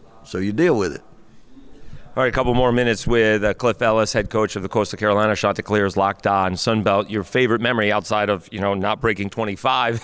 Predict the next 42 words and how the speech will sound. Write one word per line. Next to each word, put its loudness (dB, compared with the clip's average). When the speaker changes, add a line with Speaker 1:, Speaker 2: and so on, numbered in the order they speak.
Speaker 2:
<laughs> -2
in 0
the 0
Sun 0
Belt 0
Championship -4
game -2
for -10
the 2
South 0
Alabama 2
Jaguars? -4
Speaker 1:
Well, 2
with, 0
uh, -6
great 0
memories. 0
Well, -4
naturally, -4
the -6
first -4
time 0
we -2
went -2
to, -4
uh, -6
the -2
N -2
C -2
double 0
A -2
tournament, -2
uh, 0
wow. 0
I -8
mean, -4
that 0
was -8
just -4
a -6
feeling. 0
Uh, -6